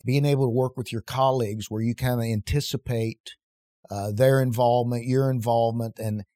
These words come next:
and that's what it's about. You have to have a well-oiled team out there to be able to perform these operations day in and day out in a consistent manner. And I think that's where we've been able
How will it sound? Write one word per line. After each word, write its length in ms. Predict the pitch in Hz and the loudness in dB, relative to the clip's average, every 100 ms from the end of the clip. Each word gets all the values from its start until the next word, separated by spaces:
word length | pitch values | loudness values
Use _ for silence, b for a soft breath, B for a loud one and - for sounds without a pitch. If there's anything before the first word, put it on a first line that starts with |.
| _ | _
and 100 | 131 | -2
that's 360 | 147 175 - - | 2 0 -2 -2
what 140 | 143 | 0
it's 160 | 127 120 | 0 -2
about. 500 | 101 117 131 98 - | 0 2 2 0 -2
You 100 | 165 | 0
have 140 | 196 | 0
to 60 | - | 0
have 140 | 156 147 | 0 0
a 80 | |
well-oiled 800 | 107 110 139 151 143 127 135 127 | 0 2 4 4 4 4 4 2
team 360 | - 143 139 131 | 0 0 2 0
out 260 | 110 101 - | 0 -4 -4
there 400 | 101 92 95 101 _ - | -6 -4 -6 -8 _ -6
to 80 | |
be 220 | 110 131 135 | 0 4 4
able 180 | 127 | 4
to 60 | 107 | 0
perform 420 | 120 - 131 131 | -2 0 0 0
these 180 | 120 113 | 0 0
operations 840 | 117 113 110 117 120 - 110 110 | 0 0 0 0 0 -2 -4 -2
day 400 | 110 120 120 117 | 2 4 4 4
in 180 | 117 117 | 2 0
and 160 | 110 107 | 0 0
day 260 | 113 113 | 2 2
out 240 | 110 113 113 | 2 0 0
in 140 | 107 | -4
a 40 | |
consistent 640 | 98 107 - 113 101 107 95 - | -6 -6 -6 -6 -6 -8 -10 -8
manner. 540 | 107 113 120 107 82 _ _ _ _ - | -4 -2 -2 -6 -10 _ _ _ _ -6
And 100 | 104 | -2
I 80 | 117 | 0
think 200 | 151 143 | 0 0
that's 240 | 123 131 - | 0 0 -2
where 160 | 135 117 | 0 2
we've 320 | 117 120 104 | 2 0 0
been 120 | 117 | 0
able 320 | 110 120 127 | 2 0 0